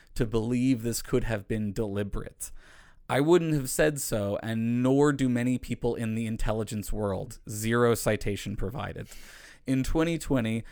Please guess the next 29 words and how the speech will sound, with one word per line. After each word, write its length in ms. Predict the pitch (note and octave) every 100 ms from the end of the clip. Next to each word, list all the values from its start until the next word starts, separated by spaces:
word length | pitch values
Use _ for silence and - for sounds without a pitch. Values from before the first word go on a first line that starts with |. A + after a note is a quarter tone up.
| -
China 380 | - B2+ D3+ D3
achieved 460 | C3+ - B2+ A#2 A2+
one 180 | A#2
of 80 | B2+
the 80 | A2+
greatest 480 | G#2 A#2 A#2 A2 -
coup-, 220 | - B2 F#2+
coups 360 | - C#3+ C3+ A#2
in 80 | A2+
financial 540 | A#2 A2+ A2+ A2 A2
history. 520 | A2+ G#2+ - - - - - -
The 200 | B2+ B2+
effect 440 | B2 C#3+ D3+ - -
on 180 | B2
the 80 | A2+
Trump 320 | A2+ - C3
administration's 880 | B2+ A#2+ A#2 - - A2+ - A2 G#2+
trade 400 | - - C3 C3
war, 340 | A#2+ A#2+ A#2+ -
oh, 60 |
sorry, 240 | - G#2+ B2+
the 80 |
effect 300 | B2+ D#3 C#3 -
of 220 | C3+ C3+
the 80 | B2
Trump 240 | - B2
administration's 720 | A#2 G#2+ G#2+ - A2 - G#2
trade 320 | - - C3+ A2
war 380 | G#2 G2 G2